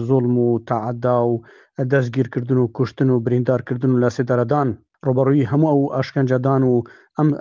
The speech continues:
سزایانە بووتەوە لەلایەن، ئە، کۆماری ئیسلامی ئێرانەوە، لەلایەن هێز ئەمنیەکانەوە. بە پێی، ئە، زانیاریە تۆمارکراوەکان کە لەلایەن ناوەندی ئامار و بەڵگەنامەکانی ڕێکخراوەکانی مافی مرۆڤ بڵاوکراوەناتەوە، لە خۆپیشاندانەکانی ئێراندا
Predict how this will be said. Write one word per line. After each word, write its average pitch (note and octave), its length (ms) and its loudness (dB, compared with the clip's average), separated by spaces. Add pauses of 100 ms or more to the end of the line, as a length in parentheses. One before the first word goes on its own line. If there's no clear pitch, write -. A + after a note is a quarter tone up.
(160)
سزایانە C#3 460 0
بووتەوە B2 340 -2
لەلایەن، B2 380 0
ئە، A#2+ 120 -2 (320)
کۆماری C3 440 0 (300)
ئیسلامی C3 480 0 (240)
ئێرانەوە، G#2+ 500 -2 (320)
لەلایەن C3 320 0
هێز C3+ 220 0
ئەمنیەکانەوە. B2 720 -2 (560)
بە C#3+ 140 0
پێی، G3+ 180 2 (120)
ئە، F3+ 80 0 (120)
زانیاریە E3 540 2
تۆمارکراوەکان D3 840 0 (120)
کە D3 140 -2
لەلایەن C#3 340 2 (140)
ناوەندی C#3+ 460 2
ئامار C#3+ 300 2
و B2 100 0
بەڵگەنامەکانی C3+ 720 0
ڕێکخراوەکانی C3+ 680 0
مافی C#3 300 0
مرۆڤ C#3 260 2 (180)
بڵاوکراوەناتەوە، B2 1000 0
لە C3 100 0
خۆپیشاندانەکانی C#3 800 0
ئێراندا C#3 380 2